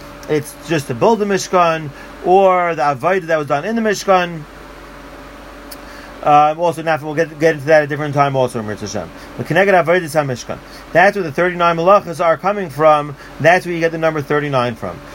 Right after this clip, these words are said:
Amar Rabbi Yonis ben Bar Abba Lazar, Kach Amar Rabbi Shimon bar Rabbi Yosi ben Lakonya.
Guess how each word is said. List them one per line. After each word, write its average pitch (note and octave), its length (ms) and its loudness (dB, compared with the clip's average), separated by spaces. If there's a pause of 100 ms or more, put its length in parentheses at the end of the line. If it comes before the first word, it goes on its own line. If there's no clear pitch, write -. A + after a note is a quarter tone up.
(220)
Amar E3 240 4
Rabbi E3+ 160 2
Yonis E3 260 0
ben C3 580 -2
Bar B2+ 120 2
Abba B2+ 180 4
Lazar, C3 800 2
Kach E3+ 260 2
Amar E3+ 140 -4
Rabbi D#3+ 140 0
Shimon E3+ 240 -6
bar C3+ 100 0
Rabbi B2+ 140 -2
Yosi C3 240 -2
ben C3 120 -2
Lakonya. C3 960 2